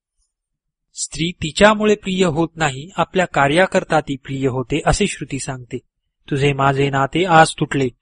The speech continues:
परपुरुषाच्या रंगात रंगलेले हे तुझे मन आज माझ्यापासून दूर गेले आहे व विटले आहे. जी नारी पररंगाने रंगली, तिला तत्काळ दूर टाकावी असा विचार जाणत्यांनी निश्चित केला आहे. तो बरोबरच आहे,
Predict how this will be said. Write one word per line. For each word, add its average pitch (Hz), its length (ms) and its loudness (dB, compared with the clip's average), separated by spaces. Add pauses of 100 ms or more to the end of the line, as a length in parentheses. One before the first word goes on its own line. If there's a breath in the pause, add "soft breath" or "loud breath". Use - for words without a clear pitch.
(480)
परपुरुषाच्या 185 680 4
रंगात 170 400 0
रंगलेले 151 500 -2
हे 143 220 -2
तुझे 143 320 -4
मन 135 200 -8
आज 139 280 -2
माझ्यापासून 135 640 -4
दूर 135 280 -4
गेले 131 360 -2
आहे 127 280 -2 (320)
व 143 120 0
विटले 151 420 0
आहे. 123 240 -4 (640)
जी 139 180 -4
नारी 131 300 -2
पररंगाने 139 840 -2
रंगली, 135 380 -6 (500)
तिला 151 160 0
तत्काळ 175 580 4
दूर 165 260 0
टाकावी 151 500 0
असा 147 240 -2
विचार 139 400 -2
जाणत्यांनी 139 680 -4
निश्चित 143 420 -10
केला 131 240 -4
आहे. 127 260 -4 (560)
तो 156 80 2
बरोबरच 165 560 2
आहे, 127 220 -4